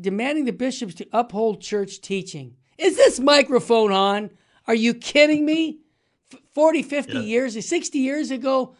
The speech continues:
Speaker 1: we would have never had to write a letter to say, "Hey, bishops,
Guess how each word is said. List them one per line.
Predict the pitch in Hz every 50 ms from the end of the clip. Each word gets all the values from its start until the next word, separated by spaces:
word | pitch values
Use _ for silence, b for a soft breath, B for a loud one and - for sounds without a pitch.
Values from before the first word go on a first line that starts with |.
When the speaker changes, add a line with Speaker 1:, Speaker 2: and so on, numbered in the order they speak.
| b b b -
Speaker 1:
we | 370 392
would | 403 392 339 254
have | 233 175
never | 190 202 202 208 202 208 190 190 185 170 139 B B B
had | _ 180 190 185 165
to | 175
write | 165 170 180 180 175 160
a | 160
letter | 156 156 165 175 175 175 175 170
to | 160 160
say, | 151 - 175 165
"Hey, | 180 196
bishops, | 185 233 247 240 - 214 202 - - b